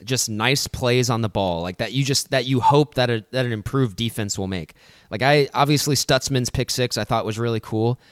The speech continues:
but I was, I was just, I was a big fan of, like, Kendall Dolby's interception. It's, it, to me, over the last, like, handful of years, it, that's, that's a play that I just haven't really seen a lot of O U defensive backs make.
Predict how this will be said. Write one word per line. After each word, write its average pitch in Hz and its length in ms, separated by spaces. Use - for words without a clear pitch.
but 135 100
I 175 40
was, 226 120
I 180 140
was 254 100
just, 311 200
I 165 120
was 285 100
a - 60
big 185 180
fan 156 360
of, 127 340
like, 131 360
Kendall 208 280
Dolby's 151 480
interception. 175 760
It's, - 320
it, - 280
to 175 120
me, 170 420
over 135 180
the 131 60
last, 131 300
like, 113 160
handful 123 540
of 95 100
years, 104 440
it, - 200
that's, 165 220
that's 165 300
a 190 60
play 143 340
that 127 100
I 123 60
just 107 120
haven't 135 240
really 131 240
seen 131 220
a 123 60
lot 117 140
of 110 120
O 117 60
U 113 180
defensive 113 420
backs 107 300
make. 101 400